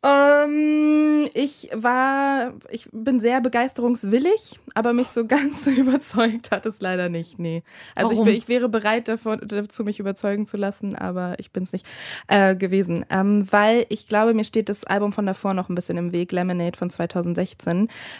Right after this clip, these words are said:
Speaker 1: Mir fehlt jetzt auf, ähm, Renaissance total das Storytelling. Also als ich Lemonade gehört habe, da hatte ich wirklich so die Geschichten, die sie erzählt, die haben bei mir richtige Bilder. Also die Szenen, die sie beschreibt, die sie besingt, die sind
Speaker 2: Ja,
Speaker 1: bei
Speaker 2: so,
Speaker 1: mir
Speaker 2: und es gab halt ein Visual-Album dazu. Es gab zu jedem Song Video, das
Speaker 1: Das
Speaker 2: ist nochmal
Speaker 1: stimmt.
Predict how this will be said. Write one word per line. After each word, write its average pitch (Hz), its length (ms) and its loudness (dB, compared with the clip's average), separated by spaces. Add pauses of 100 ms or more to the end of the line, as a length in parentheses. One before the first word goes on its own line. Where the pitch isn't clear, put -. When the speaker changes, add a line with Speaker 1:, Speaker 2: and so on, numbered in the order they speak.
Speaker 1:
Mir 185 100 2
fehlt 214 260 4
jetzt 208 260 0
auf, 190 440 2
ähm, 185 300 0
Renaissance 202 580 0
total 190 300 -2
das 190 160 -6
Storytelling. 240 840 0
Also 190 220 -4
als 180 300 -4
ich 190 120 -6
Lemonade 214 460 2
gehört 202 480 0
habe, 233 480 2 (640)
da 202 240 4
hatte 214 120 -2
ich - 120 -6
wirklich 220 320 -2
so 208 220 2
die 196 120 -4
Geschichten, 226 380 -2
die 208 80 0
sie 202 60 2
erzählt, 196 280 -2
die 190 60 0
haben 185 80 2
bei 190 100 4
mir 196 160 2
richtige 196 280 0
Bilder. 185 320 2
Also 180 140 -4
die 185 120 -6
Szenen, 262 640 2
die 208 100 -4
sie 196 180 -6
beschreibt, 202 640 -4
die 214 80 -4
sie 185 80 -8
besingt, 202 640 0 (300)
die 202 60 -4
sind 208 100 4
Speaker 2:
Ja, 214 80 6
Speaker 1:
bei 208 80 4
Speaker 2:
so, 226 80 4
Speaker 1:
mir 220 100 4
Speaker 2:
und 226 80 6
es 226 100 0
gab 208 200 -2
halt 220 180 -2
ein 208 120 4
Visual-Album 180 720 0
dazu. 175 260 -4
Es 160 120 -4
gab 175 180 -6
zu 196 100 -8
jedem 214 260 0
Song 220 380 0
Video, 226 340 0
das 190 140 -4
Speaker 1:
Das 202 80 -2
Speaker 2:
ist 220 60 0
nochmal 202 320 2
Speaker 1:
stimmt. - 360 -12